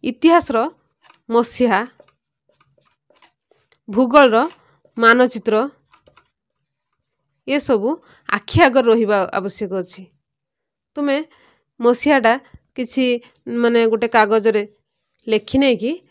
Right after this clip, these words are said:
ଘରର କାନ୍ଥରେ, ଯେଉଁଠି ତୁମେ ସବୁବେଳେ ଲକ୍ଷ୍ୟ ପଡ଼ିବ, ସେଠି ମାଡ଼ିଦେବ। ଏମିତି ମନେ ରହିବା ଆବଶ୍ୟକ। ଆଉ ମାନଚିତ୍ରଟା ତୁମ ମା-, ମାନେ, ମାଇଣ୍ଡ ମ୍ୟାପ୍ ହେଇଯିବା ଆବଶ୍ୟକ।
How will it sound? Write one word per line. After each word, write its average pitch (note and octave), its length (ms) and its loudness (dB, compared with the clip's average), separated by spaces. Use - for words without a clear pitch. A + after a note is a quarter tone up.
ଘରର G#3+ 280 -6
କାନ୍ଥରେ, G#3 540 -2
ଯେଉଁଠି A3+ 260 0
ତୁମେ A#3 280 -2
ସବୁବେଳେ A3+ 360 -2
ଲକ୍ଷ୍ୟ A3 340 -2
ପଡ଼ିବ, G#3+ 280 0
ସେଠି G#3+ 260 -8
ମାଡ଼ିଦେବ। A#3 460 -2
ଏମିତି A#3+ 440 -6
ମନେ A3 320 2
ରହିବା A3 320 0
ଆବଶ୍ୟକ। F#3+ 360 -8
ଆଉ G3+ 120 -2
ମାନଚିତ୍ରଟା A#3+ 680 -4
ତୁମ C#4 180 0
ମା-, G#3 400 0
ମାନେ, B3 200 2
ମାଇଣ୍ଡ A#3 360 4
ମ୍ୟାପ୍ A#3 260 4
ହେଇଯିବା G3+ 320 0
ଆବଶ୍ୟକ। F#3+ 320 -8